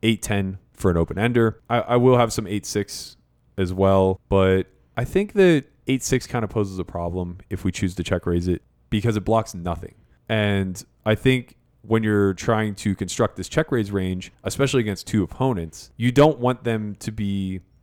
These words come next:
completely free and clear, uh, to have all of their equity available. And we also don't, like, unblock any of their auto folds.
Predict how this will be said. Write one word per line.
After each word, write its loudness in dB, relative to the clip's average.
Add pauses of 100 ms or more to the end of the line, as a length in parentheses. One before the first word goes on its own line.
completely 0
free -2
and -8
clear, -2 (120)
uh, 2
to -4
have 0 (120)
all 8
of 0
their -2
equity -6
available. -8 (140)
And 2
we 6
also 6
don't, 2
like, -2
unblock -4 (160)
any -2
of -6
their -2
auto -4
folds. -16